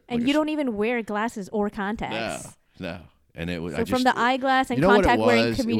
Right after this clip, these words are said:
Speaker 1: community,
Speaker 2: that, it was
Speaker 1: let me
Speaker 2: because
Speaker 1: say,
Speaker 2: the door
Speaker 1: fuck
Speaker 2: was
Speaker 1: you.
Speaker 2: painted black, and I used to listen to the Rolling Stones all the time, painted black.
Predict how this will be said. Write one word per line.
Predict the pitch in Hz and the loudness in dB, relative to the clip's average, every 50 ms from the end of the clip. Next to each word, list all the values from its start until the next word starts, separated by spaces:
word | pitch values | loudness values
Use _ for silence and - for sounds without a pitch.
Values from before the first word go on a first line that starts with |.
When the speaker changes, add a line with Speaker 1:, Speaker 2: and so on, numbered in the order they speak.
| 226 196 | 2 2
Speaker 1:
community, | - - 214 196 190 | 0 0 0 -2 -6
Speaker 2:
that, | - - | -8 -6
it | 202 | -4
was | 208 214 - 214 | -4 -4 -4 -2
Speaker 1:
let | 208 208 | -2 0
me | 214 - | 0 0
Speaker 2:
because | 117 117 | 0 0
Speaker 1:
say, | 196 180 180 180 | 0 0 -2 -2
Speaker 2:
the | - 104 | -2 -2
door | - - | -2 -2
Speaker 1:
fuck | - - | -2 -2
Speaker 2:
was | 101 | -2
Speaker 1:
you. | 104 95 | 0 0
Speaker 2:
painted | 95 98 92 90 85 73 | 0 0 -2 -4 -6 -8
black, | 71 67 64 71 73 78 80 - - - | -8 -8 -8 -8 -8 -8 -10 -12 -14 -14
and | - 69 73 | -12 -10 -8
I | 78 | -6
used | 80 78 78 - | -6 -8 -8 -10
to | - | -12
listen | 76 82 80 73 - 80 | -10 -10 -10 -12 -12 -12
to | 78 78 | -12 -10
the | |
Rolling | 73 69 69 71 73 73 | -10 -8 -8 -10 -10 -12
Stones | - - 67 67 69 71 | -14 -14 -14 -12 -12 -12
all | 71 76 | -10 -10
the | 80 76 | -12 -12
time, | 71 76 76 76 76 | -12 -12 -12 -12 -10
painted | - 78 73 71 71 69 - | -10 -12 -10 -10 -12 -12 -12
black. | 71 69 71 76 - _ | -10 -10 -10 -10 -12 _